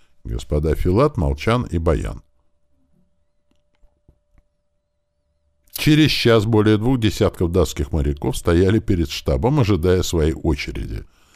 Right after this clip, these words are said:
здраво рассудив, что уж лучше войти в состав сильной команды, чем побираться здесь у гутов и искать себе место на каком-нибудь старом рыбацком корыте.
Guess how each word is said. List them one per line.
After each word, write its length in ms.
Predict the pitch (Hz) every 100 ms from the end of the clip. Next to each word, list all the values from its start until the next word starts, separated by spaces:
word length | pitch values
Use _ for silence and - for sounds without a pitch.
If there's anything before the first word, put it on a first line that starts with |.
| _ _ -
здраво 480 | 55 78 98 101 95
рассудив, 540 | 92 - 98 98 120
что 200 | - 90
уж 140 | 82 92
лучше 320 | 92 82 87
войти 340 | 82 82 -
в 60 | 69
состав 420 | 82 - 80 71
сильной 360 | - 76 76 67
команды, 580 | 85 90 110 87 - - _ _ _
чем 220 | - 85
побираться 600 | 73 87 101 104 85 90
здесь 320 | 78 82 78
у 80 | 92
гутов 420 | 87 69 - 71 - - _ _ -
и 160 | 73
искать 320 | 69 - 87 -
себе 240 | 82 82
место 360 | 90 101 - 78
на 140 | 71
каком-нибудь 600 | 76 73 85 82 73 -
старом 360 | - 85 78 67
рыбацком 500 | 69 62 - - -
корыте. 500 | - 65 95 -